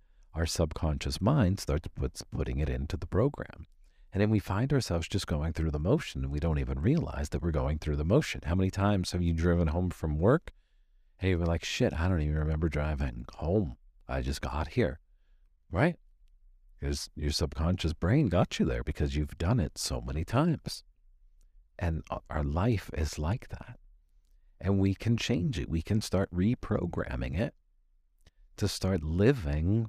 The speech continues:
for us. But we have to do that work. We have to actually start recreating this story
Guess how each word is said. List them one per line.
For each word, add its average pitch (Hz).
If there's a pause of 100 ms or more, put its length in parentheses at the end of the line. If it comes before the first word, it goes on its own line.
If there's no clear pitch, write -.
(160)
for 196
us. - (680)
But 92
we 98
have 90
to 92
do 80
that 71
work. 104 (640)
We 80
have 82
to -
actually 80
start 82
recreating 78
this 73
story -